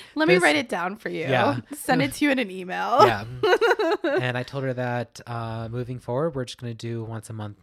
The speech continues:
Speaker 2: maintenance appointments. And I know that if anything comes my way, I've got the tools that I need, and I'm still a human being. And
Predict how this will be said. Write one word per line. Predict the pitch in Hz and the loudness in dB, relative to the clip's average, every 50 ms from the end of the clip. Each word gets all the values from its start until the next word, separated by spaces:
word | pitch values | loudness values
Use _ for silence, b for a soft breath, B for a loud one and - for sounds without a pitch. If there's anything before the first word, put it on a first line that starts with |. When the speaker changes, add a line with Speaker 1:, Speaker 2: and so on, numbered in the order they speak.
| - - | -16 -14
Speaker 2:
maintenance | 113 110 107 - 117 113 - - | -12 -12 -10 -10 -12 -12 -14 -14
appointments. | - - - 127 - - 147 170 196 190 - - - | -12 -10 -8 -8 -8 -8 -8 -8 -8 -8 -10 -10 -8
And | 110 107 | -8 -6
I | 110 110 | -6 -6
know | 110 113 110 113 110 | -6 -6 -6 -6 -6
that | - 107 107 104 104 | -6 -8 -8 -6 -6
if | 104 107 - - | -8 -10 -10 -10
anything | 113 113 113 110 107 - 110 110 110 107 107 110 110 b b b b b b b b - | -10 -10 -10 -10 -10 -12 -10 -10 -8 -8 -10 -12 -14 b b b b b b b b -14
comes | - - 110 113 110 - | -10 -8 -8 -8 -8 -8
my | 120 117 110 107 | -8 -6 -6 -6
way, | 104 110 123 139 151 | -4 -4 -4 -4 -6
I've | 143 - | -6 -8
got | - 117 - | -8 -10 -10
the | - - | -12 -12
tools | - - 117 117 113 104 | -12 -8 -8 -8 -8 -8
that | 113 110 | -8 -8
I | 110 110 | -8 -8
need, | 110 110 117 131 165 185 151 | -8 -8 -8 -8 -6 -6 -6
and | 123 113 110 | -6 -6 -6
I'm | 110 107 | -8 -10
still | 107 - - 110 107 101 | -10 -12 -10 -10 -10 -10
a | 98 | -10
human | - - 104 104 101 | -12 -12 -12 -12 -10
being. | 101 - 135 151 151 151 151 156 151 127 | -10 -8 -8 -8 -6 -8 -8 -8 -8 -8
And | 107 107 107 107 101 | -8 -10 -10 -12 -14